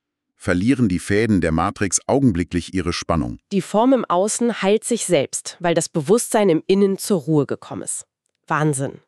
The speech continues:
Speaker 1: Und um diese völlige Stille wirklich greifbar zu machen, liefern uns die Aufzeichnungen ganz am Ende noch ein außergewöhnliches, poetisches Bild.
Speaker 2: Oh, ja, das ist ein toller Gedanke zum Abschluss.
Speaker 1: Die Texte greifen das Motiv der drohenden Sinnflut auf.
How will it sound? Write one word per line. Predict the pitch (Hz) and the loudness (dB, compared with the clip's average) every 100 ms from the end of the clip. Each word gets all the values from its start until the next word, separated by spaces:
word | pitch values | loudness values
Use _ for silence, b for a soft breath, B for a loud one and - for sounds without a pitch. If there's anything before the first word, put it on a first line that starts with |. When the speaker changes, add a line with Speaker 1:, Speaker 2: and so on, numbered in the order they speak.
| _ | _
Speaker 1:
Und | 92 101 | -2 -2
um | - 104 | 2 2
diese | 101 90 | 2 0
völlige | 92 107 123 107 | -2 0 0 0
Stille | 95 - 117 120 113 80 | -2 0 0 0 -2 -2
wirklich | 139 131 117 | -2 -2 -6
greifbar | - 98 131 92 80 | -4 -4 -2 -4 -2
zu | - | 0
machen, | 80 80 110 104 b b b b b | 0 0 -2 -4 b b b b b
liefern | 95 160 165 | -2 -2 0
uns | 135 131 | -2 -2
die | - - | -2 -2
Aufzeichnungen | 110 - - 90 98 90 82 | -2 -2 -4 -2 0 0 0
ganz | 98 143 | -2 -2
am | 113 | -2
Ende | 98 117 113 | 0 0 0
noch | 101 82 | -2 -2
ein | 90 | -6
außergewöhnliches, | - 127 - 82 76 80 78 85 76 - - | -2 -2 -2 -4 -2 -2 -2 -4 -6 -8 -8
poetisches | - 101 127 - - - | -6 -4 -6 -6 -8 -8
Bild. | 62 60 - _ _ _ _ _ _ | -8 -8 -16 _ _ _ _ _ _
Speaker 2:
Oh, | 220 277 285 175 135 B B _ | -2 0 2 0 -4 B B _
ja, | - 254 262 | -2 2 2
das | 147 147 | 0 -4
ist | 160 | 0
ein | 170 151 | -2 -2
toller | - 294 180 | 0 2 2
Gedanke | 156 156 147 143 | 0 -4 -6 -6
zum | 151 156 | -8 -6
Abschluss. | - - - 131 - - b b b b _ _ 87 | -8 -10 -10 -8 -10 -14 b b b b _ _ -6
Speaker 1:
Die | 87 | -4
Texte | 120 151 - 135 127 | -4 -2 -2 0 0
greifen | 85 90 135 135 | 0 -2 0 0
das | 120 117 | 0 0
Motiv | 107 - 143 135 | -2 -2 -6 -2
der | 120 101 | 0 0
drohenden | 76 87 113 127 120 | -2 0 2 2 2
Sinnflut | 101 131 - 80 - | 2 0 0 -6 -4
auf. | 69 62 | -8 -8